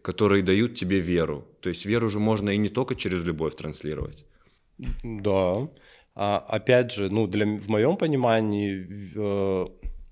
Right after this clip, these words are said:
Speaker 2: вот этот путь, он состоит из выборов. И даже если я условно сейчас не готов, да, ну, тот же Пол, да, он очень долго этому сопротивлялся,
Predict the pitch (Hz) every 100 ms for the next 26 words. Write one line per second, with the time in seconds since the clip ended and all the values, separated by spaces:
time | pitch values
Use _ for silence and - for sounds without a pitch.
0 | - _ _ _ _ - 113 107 120 120
1 | - - 139 214 - - 110 110 - 107
2 | - 135 123 98 110 107 98 87 - _
3 | _ _ _ _ _ _ - 107 107 107
4 | 107 104 110 113 120 117 113 113 - 107
5 | 110 107 107 113 110 101 98 - 113 104
6 | - 104 95 - 147 185 113 104 98 95
7 | - 104 98 101 - 104 92 98 110 101
8 | 101 98 - 104 104 98 92 95 92 101
9 | - - - 104 151 180 185